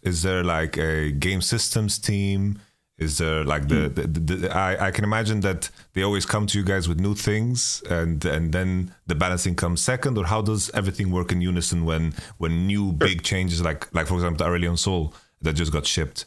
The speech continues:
Speaker 1: How, how does that
Speaker 2: Right.
Speaker 1: work?
Speaker 2: Right. So, uh, my understanding, uh, in general, so, so the way, and Riot reorganizes itself once in a while, every few years, but,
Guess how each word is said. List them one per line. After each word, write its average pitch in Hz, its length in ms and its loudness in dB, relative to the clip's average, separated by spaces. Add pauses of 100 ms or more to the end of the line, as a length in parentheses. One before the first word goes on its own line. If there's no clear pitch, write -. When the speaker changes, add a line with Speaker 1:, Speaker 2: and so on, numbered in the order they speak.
Speaker 1:
How, 101 120 -2
how 107 160 0
does 101 200 0
that 92 120 2
Speaker 2:
Right. 78 60 0 (140)
Speaker 1:
work? - 180 -12 (1040)
Speaker 2:
Right. 143 160 6
So, 143 320 10
uh, 131 160 10
my 131 180 6
understanding, 120 600 2
uh, 101 320 6
in 131 100 4
general, 104 300 0
so, 113 200 4
so 110 300 4
the 110 160 2
way, 143 540 6
and 151 340 2
Riot 175 320 6
reorganizes 110 680 2
itself 120 320 2
once 113 240 2
in 117 60 2
a 113 40 2
while, 117 220 4
every 110 140 -2
few 113 120 -4
years, 113 320 0
but, 98 360 0